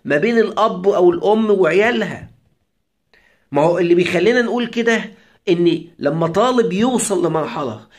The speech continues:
إن هو يحاول يتخلص من حياته،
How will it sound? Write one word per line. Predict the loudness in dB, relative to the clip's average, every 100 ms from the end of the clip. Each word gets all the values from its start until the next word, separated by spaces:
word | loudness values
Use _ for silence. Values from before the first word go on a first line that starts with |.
| _
إن | 0 2
هو | 2
يحاول | 2 0 2 2
يتخلص | 0 -2 -6 -2 0 0 -2 -2
من | -4
حياته، | -2 -2 -2 -2 -4 -4